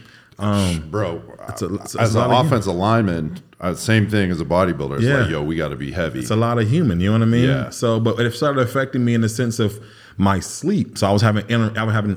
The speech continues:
Speaker 1: uh, I was having interrupted sleep. I kept waking up frequently throughout the night, which, as he was saying a second ago, that continual process of sleep needs to be just that, continual. But I was interrupting it, be it me waking up violently because I was snoring,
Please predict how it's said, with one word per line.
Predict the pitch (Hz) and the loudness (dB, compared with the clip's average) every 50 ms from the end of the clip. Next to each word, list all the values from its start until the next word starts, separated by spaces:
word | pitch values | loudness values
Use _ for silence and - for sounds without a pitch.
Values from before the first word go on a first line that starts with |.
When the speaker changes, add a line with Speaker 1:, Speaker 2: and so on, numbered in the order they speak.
| - | -6
Speaker 1:
uh, | 82 85 - - - - - | -10 -14 -14 -14 -16 -8 -2
I | - | 0
was | 98 95 - | 0 0 0
having | - 113 110 104 95 87 - - | 0 -2 0 0 -2 -4 -4 -2
interrupted | 117 120 117 - 107 95 90 107 113 110 113 95 - - - | -2 -2 0 0 0 2 4 2 2 2 -2 -4 -4 -4 -10
sleep. | - - - - - 147 202 156 - - - - - - - - - - | -14 -14 -8 -2 2 4 4 4 2 0 -6 -14 -20 -20 -20 -20 -12 -8
I | 85 87 | -8 -2
kept | - - 120 - - | 2 2 2 2 2
waking | 87 104 107 104 107 101 | 0 -2 0 0 0 -2
up | 104 - | -2 -2
frequently | - - 110 107 - 104 101 | -2 -4 -4 -2 0 -2 -2
throughout | 92 - 98 92 85 - | -2 0 0 0 0 0
the | - 101 | 0 0
night, | 107 147 160 131 90 - - | 0 2 0 0 -2 -2 -2
which, | 87 101 98 - | -2 -2 0 0
as | 98 87 - | -2 -2 0
he | 110 | 0
was | 98 92 92 | 0 2 4
saying | - - - | 4 4 4
a | |
second | - - 226 - - 143 | 6 4 2 4 4 4
ago, | 123 98 98 92 | 4 6 4 4
that | 90 92 - | 4 2 2
continual | - 95 - - 107 101 104 | 0 0 2 4 4 4 4
process | 95 - 107 95 - 104 95 - | 4 2 2 2 2 2 0 2
of | 95 90 | 0 -2
sleep | - - - 165 156 120 | -2 0 2 4 4 4
needs | 98 104 104 98 | 4 4 2 2
to | - - | 2 0
be | 101 98 | 0 0
just | 85 101 95 92 - - | 2 2 2 2 2 0
that, | - 117 82 - | 0 0 0 0
continual. | - 95 87 - 151 175 160 110 85 80 82 - - - - - - | -2 -2 0 0 2 2 4 2 2 0 -2 -6 -10 -16 -20 -10 -6
But | - - - | -4 -4 0
I | 98 110 | 2 2
was | 110 104 | 2 4
interrupting | - 113 113 104 107 139 156 - 113 87 | 4 4 4 4 4 2 0 -2 -4 -4
it, | 82 85 - - - - - - - 87 | -4 -6 -8 -10 -16 -20 -14 -8 -2 2
be | 92 110 107 104 | 6 6 6 6
it | 92 90 | 4 0
me | 101 101 | -2 0
waking | 95 101 92 - 90 101 | 0 0 0 2 2 2
up | 101 95 - - | 2 2 -2 -6
violently | - 87 90 110 107 101 98 104 | -8 -6 -4 -4 -4 -2 -2 0
because | 107 - 104 92 92 | -2 -2 -2 -4 -4
I | 85 | -4
was | 80 - - - | -4 -6 -8 -8
snoring, | - - - 101 98 104 104 110 110 117 131 151 151 151 | -6 0 4 6 6 8 8 8 8 8 6 4 2 -2